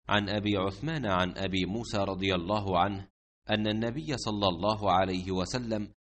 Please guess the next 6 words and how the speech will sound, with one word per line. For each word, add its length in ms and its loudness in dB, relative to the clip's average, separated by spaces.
دخل 420 0
حائطا 880 -2
وأمرني 760 2
بحفظ 480 -4
باب 340 0
الحائط، 500 -4